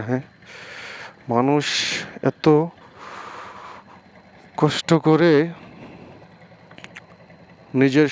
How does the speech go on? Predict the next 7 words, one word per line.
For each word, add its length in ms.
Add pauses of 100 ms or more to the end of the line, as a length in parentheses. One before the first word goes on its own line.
সন্তানের 500
জন্য, 140 (160)
পরে 220 (160)
ওনারাই, 400 (640)
মা 160
বাবার 320
জন্য, 180